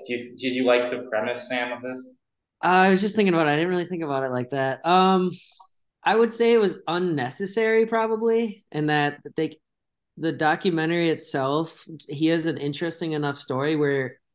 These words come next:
Speaker 2: they could have just focused on him and not necessarily turned it into, like, do we need villains in sports? But I would say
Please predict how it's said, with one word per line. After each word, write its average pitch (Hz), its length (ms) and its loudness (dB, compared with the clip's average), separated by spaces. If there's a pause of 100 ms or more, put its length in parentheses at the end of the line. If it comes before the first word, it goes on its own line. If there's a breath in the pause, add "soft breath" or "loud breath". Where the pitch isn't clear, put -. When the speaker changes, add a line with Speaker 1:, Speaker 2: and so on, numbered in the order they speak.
(140)
Speaker 2:
they 127 100 -4
could 139 400 -2
have 139 220 -4
just 127 320 -4
focused 139 360 -6
on 127 160 -2
him 123 360 -2
and 117 120 -2
not 113 220 -6
necessarily 127 500 -6
turned 120 300 -8
it 123 80 -4
into, 120 400 -6
like, 120 240 -6
do 131 80 -4
we 123 120 0
need 120 200 -4
villains 117 340 -6
in 110 80 -18
sports? 123 520 -8 (880 soft breath)
But 156 140 0
I 170 100 4
would 190 140 2
say 196 560 0